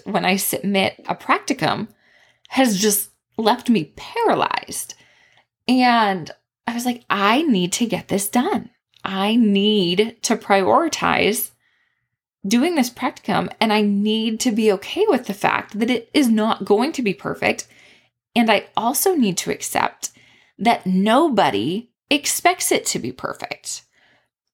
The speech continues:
because it is a certification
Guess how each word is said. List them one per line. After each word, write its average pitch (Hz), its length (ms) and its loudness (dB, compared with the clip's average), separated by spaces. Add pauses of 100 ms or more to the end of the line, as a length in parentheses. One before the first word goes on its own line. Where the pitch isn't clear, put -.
(260)
because 269 540 0 (160)
it 254 140 0
is 262 180 0
a 226 140 2
certification 240 1120 -4